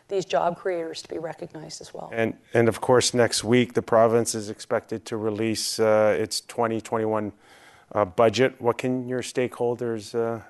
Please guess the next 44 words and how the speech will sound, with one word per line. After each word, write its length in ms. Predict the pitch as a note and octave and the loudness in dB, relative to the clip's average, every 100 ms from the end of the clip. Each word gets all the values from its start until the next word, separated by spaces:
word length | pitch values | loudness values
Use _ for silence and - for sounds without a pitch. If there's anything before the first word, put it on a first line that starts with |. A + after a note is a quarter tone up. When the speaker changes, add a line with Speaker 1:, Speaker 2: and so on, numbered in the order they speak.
| _ - - | _ -20 -18
Speaker 2:
uh, 340 | - - - | -14 -12 -10
expect? 600 | - - - B2 - - _ _ _ _ - _ | -10 -10 0 2 2 -6 _ _ _ _ -20 _
Speaker 1:
Yeah, 300 | F#4+ C4+ F#3+ | 6 8 8
I 120 | G3+ | 4
teased 320 | B3 E4+ D#4 | 4 2 2
a 40 | C4+ | 4
little 200 | C4 B3 | 6 6
bit 120 | A3+ | 6
of 100 | A3 | 6
it 80 | G#3+ | 4
out 180 | G#3+ - | 4 0
today. 420 | G3 G3 F#3 F3 | 2 4 4 2
I 140 | F#3 | -2
think 260 | F3+ G#3+ G3 | -2 -6 -4
that 140 | - | -4
you 100 | F#3+ | -4
can, 220 | G3 G3+ - | -4 -8 -4
uh, 320 | G3 F#3 F#3 | -2 0 -2
see, 580 | - - G#3+ G3+ G3 G3 - | -6 -4 -2 0 2 0 -2
uh, 320 | F#3 F#3 F3+ - - - _ | -4 -2 -4 -8 -20 -20 _
uh, 220 | F3 E3 | -6 -4
a 60 | - | -4
sense 380 | - G3 F#3+ F#3+ | -2 0 0 -4
from 220 | - F#3 | -6 -4
us 280 | F3 F#3 - | -2 -4 -6
that 340 | F#3 E3+ - | -4 -2 -2
we're 280 | F3+ F3 F3 | -2 -4 -6
taking 360 | - G3 F#3+ F3+ | -6 -8 -6 -10
tourism 360 | - F#3+ F3 | -6 -6 -6
and 80 | F3 | -10
travel 300 | - F3+ F3 | -4 -4 -4
very 220 | E3+ F3+ | -8 -8
seriously, 800 | E3+ - E3+ F3+ F#3 - G3 G3 - - - - | -8 -8 -6 -6 -6 -2 0 -2 -4 -20 -20 -14
um, 340 | F3 E3+ E3+ E3+ | -6 -4 -4 -6
and 100 | E3+ | -8
we 80 | |
want 300 | F3+ E3+ E3+ | -6 -4 -4
it, 100 | E3+ - | -6 -8
we 120 | F3+ | -10
will 220 | F3 E3 | -8 -8
want 260 | E3+ F3 F3 | -8 -8 -6
to 120 | G3 | -4
incentivize 760 | F3+ D#3 - F3+ F3 F3 F3 | -6 -6 -10 -8 -6 -4 -4
Ontarians, 760 | F3 E3+ - F3+ F3+ F3+ F3+ | -6 -12 -12 -10 -8 -8 -8